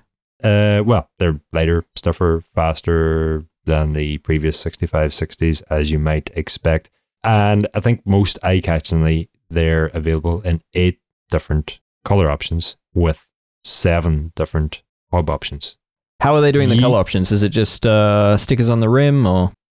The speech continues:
Speaker 1: Are you familiar with the sort of Princeton almost half a rim colorway option where, yeah, they, they effectively paint, like, half the rim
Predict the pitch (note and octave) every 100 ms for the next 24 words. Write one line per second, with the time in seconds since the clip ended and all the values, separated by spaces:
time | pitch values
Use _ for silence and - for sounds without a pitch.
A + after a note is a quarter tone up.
0 | _ A2 A2 G#2+ A2+ A2+ A#2 A2 C#3+ C#3
1 | B2 - G#2 A2+ G#2 G2 F#2 D#2+ _ _
2 | G2+ G2 - G2+ F#2+ F#2 F2+ F2+ D#2+ -
3 | _ _ F2+ F2+ F2+ F2 - F#2+ F#2 -
4 | G2 F2 F2+ F#2 F#2 E2 _ _ _ -
5 | - F#2 F#2 F#2 F2 F2+ - _ F#2 -
6 | F#2+ F2+ F2 E2+ E2 D#2+ E2+ _ _ _
7 | G2 D#2 F#2 E2 G2 F2 F#2 - E2+ -
8 | F2+ E2+ - D#2+ - - _ _ _ _
9 | - F2 - E2 D#2+ D#2+